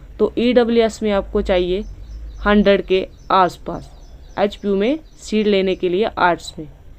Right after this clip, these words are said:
फिर है फ्रेंड्स आपका एससी। तो एससी में फ्रेंड्स आपको चाहिए नाइंटी फ़ाइव प्लस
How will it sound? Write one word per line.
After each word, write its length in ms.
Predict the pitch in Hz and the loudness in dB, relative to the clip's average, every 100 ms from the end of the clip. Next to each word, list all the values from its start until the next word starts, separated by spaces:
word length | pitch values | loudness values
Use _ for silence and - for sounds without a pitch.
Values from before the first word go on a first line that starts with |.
| - - - - | -20 -20 -20 -2
फिर 180 | 254 262 | 2 4
है 120 | 269 | 2
फ्रेंड्स 320 | - 226 233 | 0 -4 0
आपका 340 | 214 - 208 - - - | -2 -2 -6 -8 -8 -6
एससी। 380 | 202 - 165 143 - - - - - - - | -6 -6 -8 -8 -12 -20 -20 -20 -20 -14 -10
तो 100 | - - | -6 -4
एससी 320 | 214 - 285 | -4 0 2
में 100 | 285 | 2
फ्रेंड्स 340 | 277 226 226 214 | 0 -2 -2 -4
आपको 500 | - 180 185 - 226 | -2 -2 -2 -4 -2
चाहिए 420 | 202 185 180 190 | 0 0 -2 -4
नाइंटी 640 | 185 175 185 190 185 208 202 | -4 -2 0 -2 -4 -6 -6
फ़ाइव 380 | - 175 185 180 | -2 0 0 0
प्लस 340 | 170 175 185 | -4 -4 -6